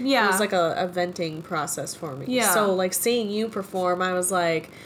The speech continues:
Speaker 2: "She's fucking awesome." Like,
Speaker 1: Dude.
Speaker 2: she, we're, we were funny even back then. So, like, that's, that's just what I remember is
Speaker 1: Yeah, fucking high school is, like, forever ago.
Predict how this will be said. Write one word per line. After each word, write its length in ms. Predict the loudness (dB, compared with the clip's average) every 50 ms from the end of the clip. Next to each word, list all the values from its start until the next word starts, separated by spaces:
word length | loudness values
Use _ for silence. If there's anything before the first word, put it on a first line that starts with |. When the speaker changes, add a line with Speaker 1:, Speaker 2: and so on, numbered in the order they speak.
| -18 -18 -18 -20 -20 -18 -10
Speaker 2:
"She's 320 | -6 -2 -2 0 -2 -2 -6
fucking 440 | -8 -10 -10 -8 -4 -4 -4 -4 -2
awesome." 680 | -2 0 0 2 2 0 0 0 0 -2 -2 -6 -6 -4
Like, 160 | -2 0 0 0
Speaker 1:
Dude. 80 | 0
Speaker 2:
she, 400 | -2 -2 -2 -2 -2 0 -2 -2 -2 -2
we're, 260 | 0 2 4 4 4 2 -4 -4 0
we 120 | 0 2 2
were 240 | 2 0 0 -2 -4 -8 -12 -14 -2 0
funny 400 | 2 2 4 2 2 0 0 -2 0
even 260 | 0 0 0 -2 -2
back 320 | 0 0 0 0 -2 -4
then. 380 | -4 -4 -2 -2 -4 -6 -8 -8
So, 220 | -6 -4 -4 -2 -2
like, 220 | 0 0 -2 -2 -2
that's, 360 | -2 -2 -2 -2 -4 -4 -4
that's 240 | -4 -2 -2 -2 -2
just 180 | -2 -2 0
what 80 | 0 0
I 60 | 2
remember 580 | 0 0 -2 -4 -4 -6 -6 -4 -4 -4 -4 -6
is 400 | -8 -10 -10 -10 -10 -10 -12 -14 -16 -18 -20 -20 -20 -20 -20 -20 -20 -14 -6 -2
Speaker 1:
Yeah, 440 | 2 4 4 6 6 6 4 4 2 0 -4 -8 -6
fucking 280 | -4 -2 0 0 0 0
high 140 | 0 0 0
school 300 | 0 -2 -2 -2 0 0
is, 240 | 0 0 -2 -2
like, 160 | -2 -2 -4 -4
forever 360 | -2 0 0 0 0 -2 -2
ago. 280 | 0 0 0 0 0